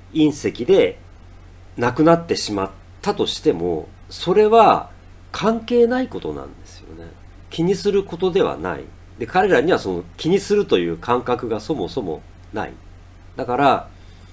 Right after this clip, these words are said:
百パーセントの安心なんてものは、あ、百パーセントの安全なんてものはないんですけれども、まあ、それを求めようとする気持ちはもちろんわかりますけれども、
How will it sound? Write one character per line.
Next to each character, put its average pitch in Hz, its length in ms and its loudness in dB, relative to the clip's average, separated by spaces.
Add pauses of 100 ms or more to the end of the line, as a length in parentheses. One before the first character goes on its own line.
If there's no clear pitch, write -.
(880)
百 127 320 -6
パ 208 240 4
ー 214 40 2
セ 233 200 6
ン 233 100 -2
ト 123 140 2
の 127 200 4
安 107 160 0
心 120 320 -4
な 131 120 0
ん 123 60 -6
て - 140 -8
も 76 140 -6
の 113 120 -2
は、 76 260 -4
あ、 90 220 -6
百 131 340 -4
パ 214 280 4
ー 220 40 2
セ 226 180 4
ン 220 100 -8
ト 107 120 0
の 85 180 -4
安 101 180 -4
全 107 260 -2
な 120 120 -2
ん 113 80 -4
て - 120 -10
も 85 160 -6
の 107 100 -4
は 90 100 -6
な 165 160 0
い 185 100 0
ん 82 160 -6
で 76 100 -8
す - 160 -18
け 82 120 -14
れ 73 80 -12
ど - 120 -14
も、 160 300 0 (240)
ま 147 320 2
あ、 - 60 -20 (180)
そ - 220 0
れ 170 100 6
を 185 200 4
求 139 320 4
め 170 180 2
よ 202 200 6
う - 60 -12
と 101 120 -2
す - 140 -10
る 92 120 -6
気 - 160 -10
持 123 140 -4
ち 143 120 0
は 113 80 2
も 92 140 -4
ち - 160 -4
ろ 147 140 4
ん 82 160 -4 (120)
わ 98 120 -8
か 147 140 -4
り 156 120 0
ま 185 140 -2
す - 160 -14
け 80 120 -10
れ 71 80 -12
ど 71 140 -20
も、 92 420 0